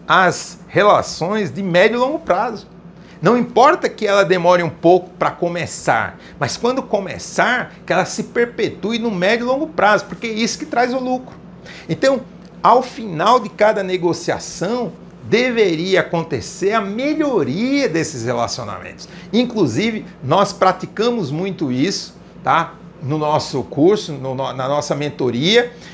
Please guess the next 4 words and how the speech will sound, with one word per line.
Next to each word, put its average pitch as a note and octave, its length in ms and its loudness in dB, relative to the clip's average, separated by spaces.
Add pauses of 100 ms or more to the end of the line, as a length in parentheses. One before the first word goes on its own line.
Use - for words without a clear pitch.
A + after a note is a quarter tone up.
(160)
Se A#3 220 0
você G3+ 420 4
quiser F#3+ 480 0
participar F3+ 1040 2